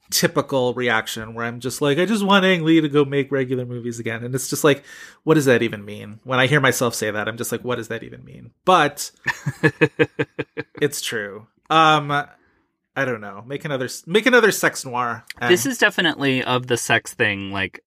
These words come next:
Speaker 2: th-, this is his most obviously, for the obvious reasons, uh, overtly sexual. But, like, there's the most layers to what sex is because, and, like, it's so integral to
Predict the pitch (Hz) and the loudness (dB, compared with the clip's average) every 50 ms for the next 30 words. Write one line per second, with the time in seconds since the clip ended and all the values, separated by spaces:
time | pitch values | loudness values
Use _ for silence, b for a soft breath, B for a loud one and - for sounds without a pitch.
0 | _ - 120 120 120 123 - _ _ _ _ _ _ _ _ _ _ _ _ 135 | _ -20 -20 -18 -18 -18 -18 _ _ _ _ _ _ _ _ _ _ _ _ 0
1 | 131 160 165 - - 208 190 180 - 196 165 - - 127 120 117 113 110 - - | 4 4 4 4 2 0 0 0 2 0 0 2 2 2 4 4 4 2 0 -6
2 | - - 104 104 101 98 113 101 98 98 - - - 107 95 92 92 90 90 92 | -6 -2 2 2 2 2 2 2 2 2 0 -2 -4 -4 -2 -2 -2 -2 -4 -4
3 | 90 - _ _ 110 110 - - - 110 95 101 104 123 143 135 117 104 98 - | -8 -12 _ _ -20 -20 -12 -6 -6 -4 0 2 4 4 4 4 4 2 -2 -2
4 | - 98 95 92 95 92 95 92 - B B B B B B B B _ - 104 | -4 -8 -8 -8 -8 -10 -12 -14 -16 B B B B B B B B _ -2 0
5 | 98 90 82 64 53 65 80 - - - 113 107 107 113 110 - - 110 101 - | 0 0 0 -2 -4 -6 -10 -12 -10 -8 -8 -4 -2 -2 -2 -2 -2 -4 -6 -4
6 | - 92 - - - 107 95 92 85 82 82 B B B B B 123 113 104 95 | -4 -6 -6 -8 -8 -8 -6 -4 -4 -6 -6 B B B B B -4 -4 -4 -4
7 | - 120 110 101 - - - 92 117 120 117 135 135 135 127 - 143 143 139 135 | -2 -2 -2 -2 -2 -4 -10 -10 -6 0 2 4 4 4 4 2 2 4 4 4
8 | 135 127 123 - - - 113 110 110 113 113 107 107 101 98 101 104 107 113 117 | 4 4 2 -2 -4 -10 -8 -6 -2 0 0 2 4 4 4 4 4 4 4 2
9 | 117 - - - 143 131 135 127 127 - - - 139 131 - - - - 139 135 | 2 0 -2 -2 -2 2 2 0 0 0 -2 0 0 0 0 -2 -2 0 2 2
10 | 131 131 127 - - 123 - - - 123 110 110 - - 113 110 110 107 104 107 | 2 2 0 -4 -6 -8 -6 -6 -4 -4 -4 -4 -2 -2 -2 -2 -2 -2 -6 -6
11 | 104 104 101 101 - - - 135 - - - - 147 135 131 127 127 120 - - | -4 -4 -4 -4 -4 -2 -2 -2 -2 -2 0 2 4 4 4 4 2 0 2 2
12 | 117 107 107 117 120 113 113 110 107 110 110 - - - - 120 113 104 101 101 | 2 2 2 2 2 2 4 2 0 -2 -4 -8 -8 -6 -4 -2 -2 -2 -2 -4
13 | 101 101 98 95 98 | -4 -4 -6 -6 -10